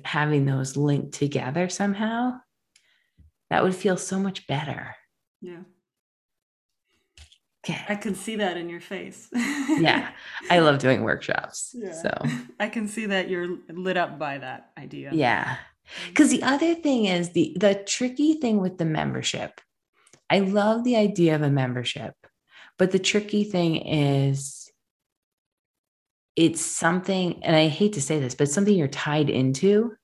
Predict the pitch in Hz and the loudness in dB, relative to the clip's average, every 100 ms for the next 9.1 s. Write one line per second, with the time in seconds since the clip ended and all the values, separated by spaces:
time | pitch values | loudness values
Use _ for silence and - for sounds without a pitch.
0 | _ 185 180 196 _ _ _ _ _ _ | _ -18 -16 -18 _ _ _ _ _ _
1 | _ - 185 180 208 208 - 175 175 175 | _ 0 4 6 6 6 2 4 6 6
2 | 160 156 156 151 147 147 151 156 151 - | 4 2 2 0 0 0 0 -4 -8 -10
3 | - _ _ _ _ _ _ _ _ _ | -14 _ _ _ _ _ _ _ _ _
4 | _ _ _ _ _ _ _ _ _ _ | _ _ _ _ _ _ _ _ _ _
5 | - 185 - 208 208 202 196 220 233 214 | 4 6 6 6 6 2 6 8 8 6
6 | 208 - 196 202 - 160 165 160 165 170 | 4 4 4 2 -4 -2 0 4 2 2
7 | - 190 185 170 165 147 139 147 147 190 | 0 -2 2 4 4 2 0 0 0 4
8 | 247 359 370 143 127 135 127 143 110 139 | 8 8 10 8 8 6 6 4 2 -2